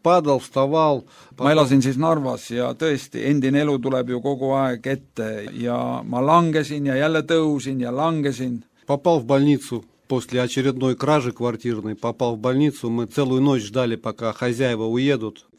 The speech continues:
Speaker 1: В воскресенье в церковь, а на неделе с друзьями на машине по эстонским городам с фомками там квартиры взламывали.
Speaker 2: No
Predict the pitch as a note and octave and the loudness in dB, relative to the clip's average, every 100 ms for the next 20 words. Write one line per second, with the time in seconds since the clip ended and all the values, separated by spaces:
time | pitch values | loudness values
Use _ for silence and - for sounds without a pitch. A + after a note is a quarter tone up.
0 | _ _ - B2 C#3 E3 E3 F3 E3+ E3 | _ _ -6 -2 0 0 0 2 4 2
1 | D#3 F#3+ F#3 D#3 B2+ - A#2+ A#2 A#2 A#2 | 2 0 2 0 -2 -2 0 2 2 2
2 | B2+ C#3+ C#3+ C#3 D#3+ C3 G#2+ C#3 C3+ C3 | 4 4 4 4 4 2 -2 0 0 4
3 | D3 C3 B2 B2 B2+ B2+ C#3+ B2 A2+ G#2+ | 4 4 4 2 0 0 2 2 0 -2
4 | G#2+ B2+ B2 B2 C3+ B2+ A#2+ A#2 B2 A#2+ | -4 0 0 2 0 0 -2 2 2 2
5 | A#2 A2+ - - B2 A#2 A#2 A2 G#2 G2 | 0 -2 -4 2 4 4 0 -2 -2 -6
6 | - A2+ G#2 A2+ G#2 F#2+ G2+ G2+ G2+ C#3 | -2 -2 0 -2 -2 -4 -4 -2 2 2
7 | E3 E3+ | 4 0